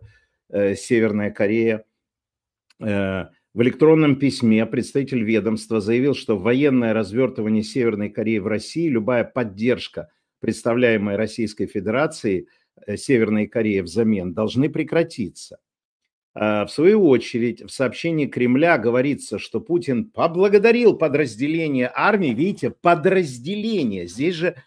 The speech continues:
я вам говорил уже, насколько великолепно, э, и профессионально, э, э, российская дипломатия.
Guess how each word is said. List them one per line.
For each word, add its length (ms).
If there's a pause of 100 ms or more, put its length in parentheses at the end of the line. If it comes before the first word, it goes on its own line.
(200)
я 180
вам 80
говорил 320
уже, 200
насколько 500
великолепно, 1160 (480)
э, 680
и 80
профессионально, 1500 (520)
э, 500 (180)
э, 440 (120)
российская 480
дипломатия. 640